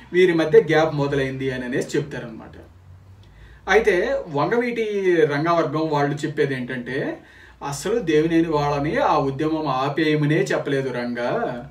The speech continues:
కాకపోతే ఈ ప్రైవేట్ బస్సుల యాజమాన్యాల వాళ్ళు ఈ ఉద్యమం వెనక రంగానే ఉండి నడిపిస్తున్నాడు అని అనేసి మంత్రి బవనం వెంకటరాం దగ్గరికి వెళ్ళి వీళ్ళ దగ్గరికి వెళ్ళి అందరి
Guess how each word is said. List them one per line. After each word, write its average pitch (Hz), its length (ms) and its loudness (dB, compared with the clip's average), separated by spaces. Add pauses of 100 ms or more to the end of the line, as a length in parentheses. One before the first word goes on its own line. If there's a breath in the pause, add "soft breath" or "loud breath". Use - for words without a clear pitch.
(380 loud breath)
కాకపోతే 180 560 2
ఈ 180 200 -4
ప్రైవేట్ 151 400 0
బస్సుల 185 320 -2
యాజమాన్యాల 139 760 0
వాళ్ళు 131 640 -2 (440 loud breath)
ఈ 165 140 4
ఉద్యమం 165 640 -2
వెనక 156 280 -2
రంగానే 160 560 0
ఉండి 156 300 -2
నడిపిస్తున్నాడు 139 840 -2
అని 135 160 -2
అనేసి 131 680 -6 (360 loud breath)
మంత్రి 147 340 -2
బవనం 139 380 -2
వెంకటరాం 135 520 -4
దగ్గరికి 127 360 -6
వెళ్ళి 135 260 -2
వీళ్ళ 135 220 -2
దగ్గరికి 139 380 -4
వెళ్ళి 135 360 0
అందరి 147 400 -2